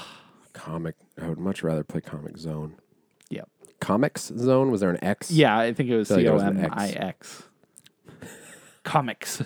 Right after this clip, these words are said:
Speaker 2: Zone.
Speaker 1: Comics Zone.
Speaker 2: Zone.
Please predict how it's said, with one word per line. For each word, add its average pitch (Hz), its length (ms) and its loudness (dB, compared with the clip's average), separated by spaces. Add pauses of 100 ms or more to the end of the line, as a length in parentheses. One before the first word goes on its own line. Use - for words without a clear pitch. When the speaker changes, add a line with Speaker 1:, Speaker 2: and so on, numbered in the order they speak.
(140)
Speaker 2:
Zone. 107 420 2
Speaker 1:
Comics 87 380 -2
Zone. 80 720 -2
Speaker 2:
Zone. 175 640 0